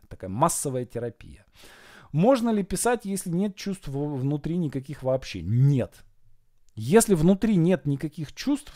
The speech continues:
писать не надо. Ну, э, твор-, то есть можно, конечно, на ремесле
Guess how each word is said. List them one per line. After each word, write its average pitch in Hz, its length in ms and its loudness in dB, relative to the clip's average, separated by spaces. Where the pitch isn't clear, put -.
писать 170 420 0
не 131 220 -2
надо. 98 300 -2
Ну, 160 420 4
э, 170 140 -14
твор-, 180 360 2
то 196 140 2
есть 175 100 0
можно, 180 480 2
конечно, 127 400 -4
на 127 220 0
ремесле 208 640 -2